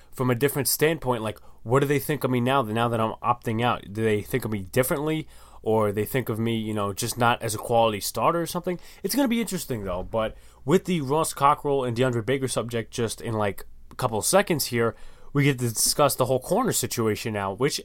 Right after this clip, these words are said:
actually looks better than it did before. And I'll tell you why right now. So obviously, skipping into the next subject,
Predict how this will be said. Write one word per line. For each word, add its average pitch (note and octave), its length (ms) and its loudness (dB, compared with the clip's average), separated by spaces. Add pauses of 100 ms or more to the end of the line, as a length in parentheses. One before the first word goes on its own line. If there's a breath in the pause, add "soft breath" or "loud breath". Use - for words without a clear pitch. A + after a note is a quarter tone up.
(120)
actually A3 480 -2
looks E3+ 260 -2
better C#3+ 340 2
than D3 140 -2
it C#3+ 120 -4
did C3 180 2
before. A#2+ 520 -2
And C3 80 2
I'll C3+ 60 4
tell D3+ 180 6
you D3 100 4
why C#3 160 8
right C3 220 2
now. C3 140 -2
So B2 160 -4
obviously, D3 640 0 (260 soft breath)
skipping C3 340 -2
into A#2+ 140 0
the A2 60 -4
next A#2+ 220 -4
subject, G#2+ 640 -4